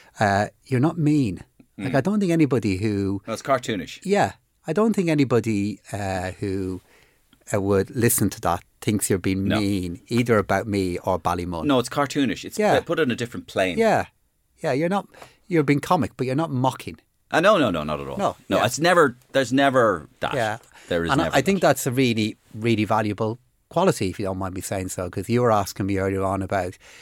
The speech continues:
Speaker 1: you know, what makes me angry, and I talked about the lack of kindness and lack of respect, if you come across that. I
Speaker 2: Yeah.
Speaker 1: think one of the things we're all grappling with at the moment is kind of lack of empathy sometimes, lack of solidarity, uh,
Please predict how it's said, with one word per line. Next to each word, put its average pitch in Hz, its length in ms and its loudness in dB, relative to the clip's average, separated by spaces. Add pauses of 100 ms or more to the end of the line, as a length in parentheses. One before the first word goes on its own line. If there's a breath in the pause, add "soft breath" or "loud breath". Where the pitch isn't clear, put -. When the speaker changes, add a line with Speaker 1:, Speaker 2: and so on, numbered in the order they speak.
(240 loud breath)
Speaker 1:
you 104 100 -2
know, 104 100 4
what 98 220 0
makes 104 280 -2
me 104 120 0
angry, 101 380 0
and 95 100 -4
I 95 100 -4
talked 101 320 -2
about 98 220 -2
the 110 80 -6
lack 101 240 -2
of 123 60 -4
kindness 98 600 -4
and 95 240 -8 (560 loud breath)
lack - 180 0
of 117 100 0
respect, - 520 0
if - 100 -8
you 101 80 -4
come 98 160 -4
across 95 360 -4
that. 117 260 2 (160)
I - 160 -18
Speaker 2:
Yeah. - 40 -6
Speaker 1:
think 104 160 -2
one 113 120 2
of 104 80 0
the 104 100 -4
things 101 260 -2
we're 107 140 0
all 113 140 4
grappling 123 400 0
with 98 120 -4
at 98 180 -6
the - 40 -10
moment 98 420 -6
is 98 280 -6 (480 loud breath)
kind 104 120 0
of 104 80 4
lack 104 220 2
of 110 80 0
empathy 117 400 0
sometimes, 117 800 -4
lack 101 200 -4
of 110 80 -6
solidarity, 113 840 0 (600 soft breath)
uh, 101 440 4